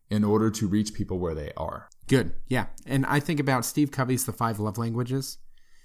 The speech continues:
Speaker 2: And those love languages
Speaker 1: Yep.
Speaker 2: could include the way that we encounter or seek out God's love.
Speaker 1: Yeah.
Speaker 2: So, um, okay, so if programming is not the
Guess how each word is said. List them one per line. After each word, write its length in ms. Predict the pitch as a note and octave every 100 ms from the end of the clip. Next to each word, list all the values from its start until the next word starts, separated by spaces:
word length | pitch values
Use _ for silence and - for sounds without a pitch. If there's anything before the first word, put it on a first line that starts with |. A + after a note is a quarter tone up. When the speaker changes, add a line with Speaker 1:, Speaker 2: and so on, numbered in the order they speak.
| - _ - -
Speaker 2:
And 120 | B2+
those 220 | B2 B2
love 200 | B2 B2
languages 640 | C3 C3 C#3+ C3+ D3 B2+ -
Speaker 1:
Yep. 80 |
Speaker 2:
could 100 | G2
include 580 | C3 A#2 - C#3+ C3 -
the 80 | A#2+
way 180 | A2+ B2+
that 80 | B2+
we 160 | A#2+
encounter 600 | A2 E2+ A#2+ B2 - C#3+
or 120 | -
seek 320 | G#2+ - B2 A#2
out 280 | A2 - F#2+
God's 320 | A2+ A#2 -
love. 320 | - - - _ - - -
Speaker 1:
Yeah. 160 | F#2 - - - - - -
Speaker 2:
So, 360 | - G#2+ F#2 - - - -
um, 200 | C#3+ C#3 D3+
okay, 240 | - C3
so 280 | - D#3 C3+
if 260 | D3+ C#3+
programming 680 | - G3 F#3+ G3 G3 F#3+ F#3+
is 300 | F3+ D3 B2+
not 280 | C3 C#3 D3
the 160 | C#3